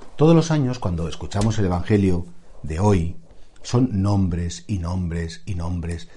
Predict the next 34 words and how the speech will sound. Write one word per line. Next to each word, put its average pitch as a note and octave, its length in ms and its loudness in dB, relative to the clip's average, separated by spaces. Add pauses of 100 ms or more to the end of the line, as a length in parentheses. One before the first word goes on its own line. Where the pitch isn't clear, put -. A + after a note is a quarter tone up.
(120)
de F#2+ 80 -6
los F2 140 -6
antepasados F2+ 560 -2
de F#2 80 -4
Jesucristo. D#2 580 -12
Y C#2+ 160 -14
yo, G#2 140 -4
a - 20 0
mí, F3 260 -2 (360)
¿qué A2 120 0
me D#3+ 80 2
importa F#2+ 480 -2
saber F#2+ 380 -6 (200)
si - 200 -6
su F2 140 -6
tatarabuelo F#2 840 0
o G2+ 100 -6
su F2+ 140 -8
bisabuelo? F#2 680 -2 (460)
Dices, G#2+ 480 -8
pues, F#2+ 180 -6
pues - 240 -6
nos G2+ 220 -2
tiene D#3 180 4
que D#3+ 60 4
importar D3+ 280 4
mucho C#3+ 300 2
porque G#2 380 -2 (720)
Jesucristo A2 440 -2
no F#3 40 2
es F#3 120 -4
un D3+ 60 0
personaje E2+ 380 -6
legendario. D2 540 -10